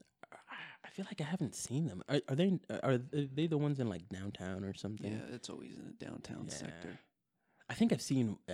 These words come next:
Speaker 1: I remember seeing one, but can't
Speaker 2: Yeah.
Speaker 1: really.
Speaker 2: Dude, it is, yeah. It, I'm, I, I think about it all the time, 'cause then once that, that,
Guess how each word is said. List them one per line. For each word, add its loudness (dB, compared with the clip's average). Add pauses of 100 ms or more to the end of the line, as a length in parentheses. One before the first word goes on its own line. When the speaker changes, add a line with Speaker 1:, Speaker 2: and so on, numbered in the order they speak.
(100)
Speaker 1:
I -2
remember 0
seeing -10
one, -12
but -14 (520)
can't -10
Speaker 2:
Yeah. -6 (100)
Speaker 1:
really. -8 (1300)
Speaker 2:
Dude, 0
it 4 (240)
is, -4
yeah. -2 (140)
It, 4
I'm, 0 (960)
I, -2
I -6
think 0
about 0
it 0
all 0
the -8
time, -4
'cause -6
then 4 (920)
once -6
that, 0 (160)
that, 4